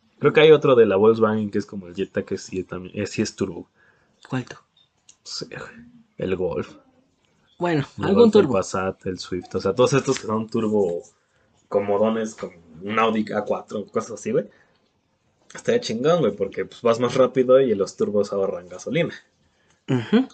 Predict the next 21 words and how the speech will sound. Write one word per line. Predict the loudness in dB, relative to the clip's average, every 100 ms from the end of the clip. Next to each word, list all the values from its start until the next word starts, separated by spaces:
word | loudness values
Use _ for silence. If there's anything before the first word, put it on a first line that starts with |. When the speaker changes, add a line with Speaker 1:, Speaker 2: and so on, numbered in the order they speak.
| -14 _ _ _
Speaker 1:
O | -20
sea, | -18
si | -16
vas | -14 -12
más | -12 -14
rápido, | -12 -12 -12
pero, | -18
pues, | -18 -10
gasta | -10 -10
lo | -10
mismo, | -4 -2 -2 -2
güey. | -4 -8 _
Pinche | -8 -6 0
Chevy, | 2 2 0 -2 -8 -10
creo | -4 -4
que | -2
a | -4
ciento | -4 -4 -4
ochenta | -4 -4 -2
ya | -4
está | -4 -6